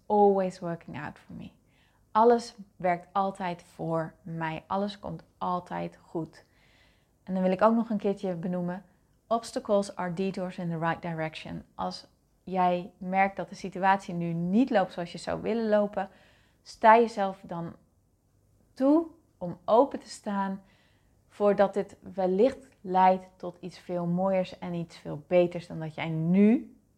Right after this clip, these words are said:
zelf durft te dromen. Obstacles are detours in the right direction.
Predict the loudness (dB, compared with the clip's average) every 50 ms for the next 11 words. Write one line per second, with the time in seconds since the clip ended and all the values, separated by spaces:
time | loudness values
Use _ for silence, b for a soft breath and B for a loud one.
0 | _ _ _ _ -14 -4 2 6 8 8 8 8 6 2 -6 -20 _ _ -4 -2
1 | 0 0 0 -2 -8 _ _ _ _ -18 -14 -10 -6 -4 -4 -4 -4 -6 -8 -10
2 | -14 _ _ _ _ _ _ _ _ _ _ _ _ _ _ _ _ _ _ _
3 | -6 -6 -6 -6 -8 -14 -10 -4 -2 -2 -2 -2 -4 -6 -4 -4 -4 -6 -6 -8
4 | -10 -10 -8 -8 -8 -6 -4 -2 -2 -2 -2 -4 -8 -10 -8 -8 -10 -10 -12 -12
5 | -10 -10 -10